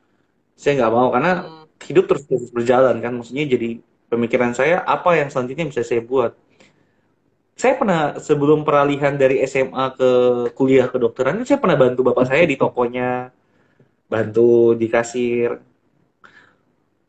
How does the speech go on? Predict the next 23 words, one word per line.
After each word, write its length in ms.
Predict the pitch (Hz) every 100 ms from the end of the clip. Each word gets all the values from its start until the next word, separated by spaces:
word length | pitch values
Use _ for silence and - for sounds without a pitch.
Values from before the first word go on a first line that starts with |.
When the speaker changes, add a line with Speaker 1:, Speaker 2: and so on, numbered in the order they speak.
| _
Speaker 1:
eh, 340 | - 104 104 107 -
ngerjain, 680 | 120 117 127 120 123 120 123 _ _ _ _ _ _ _
pernah 180 | 180 185
ga-, 180 | 175 -
pernah 160 | 165 151
ngojek 320 | 143 143 156
juga 160 | 147 143
di 80 | 127
kompleks. 600 | 120 120 127 - - - _ _ _ _ _ _ _ _ _ _ _ _ _ _ -
Speaker 2:
Wow. 560 | 131 131 123 117 117 170
Speaker 1:
<laughs> 100 | -
Gitu. 320 | 151 151 - -
Speaker 2:
Semua 240 | 147 190
dikerjain 240 | 185 170 135
Speaker 1:
Jadi, 200 | 156 190
Speaker 2:
berarti 400 | 190 147 147 196 185
Speaker 1:
maksudnya 240 | - _
Speaker 2:
waktu 200 | 131 - 143
itu? 80 | 139 - _ _ _
Speaker 1:
Iya, 280 | 127 160 143 143
maksudnya 280 | 147 214 202
jadi 80 | 240
saya 100 | 262